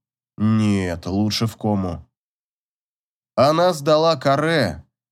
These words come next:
Четыре одинаковые карты, одну из самых высокооплачиваемых комбинаций.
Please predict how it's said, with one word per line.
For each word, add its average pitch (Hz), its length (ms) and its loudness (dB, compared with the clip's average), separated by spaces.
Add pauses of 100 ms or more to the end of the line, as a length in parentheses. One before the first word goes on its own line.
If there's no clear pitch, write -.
(200)
Четыре 208 480 0
одинаковые 185 640 0
карты, 156 440 0
одну 156 280 0
из 185 100 -4
самых 208 560 2
высокооплачиваемых 156 1160 0
комбинаций. 131 920 0